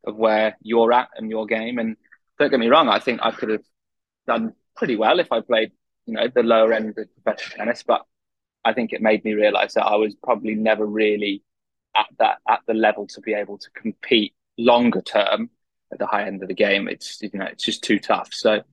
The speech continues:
um, for me personally, you know, there's many players that I'm sure are in my shoes that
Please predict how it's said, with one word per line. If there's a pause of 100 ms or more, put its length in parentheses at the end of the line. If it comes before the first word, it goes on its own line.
(360)
um, (600)
for
me
personally, (140)
you
know,
there's
many
players
that (440)
I'm
sure
are
in
my
shoes
that